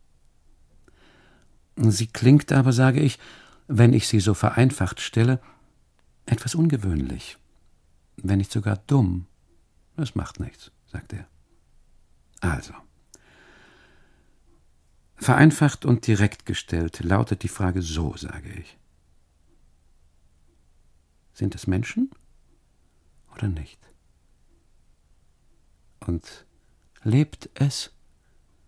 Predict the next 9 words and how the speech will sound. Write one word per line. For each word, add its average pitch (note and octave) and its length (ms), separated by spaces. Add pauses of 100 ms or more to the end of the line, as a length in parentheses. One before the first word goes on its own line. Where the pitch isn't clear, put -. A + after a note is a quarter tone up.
(560)
oder A2+ 240
ist - 240
es A#2 180
schon G#2 320
gestorben?“ D#2 580 (1900)
„Nun“, G2+ 520 (260)
sagt F#2 300
der F2 80
Kustode, G2+ 420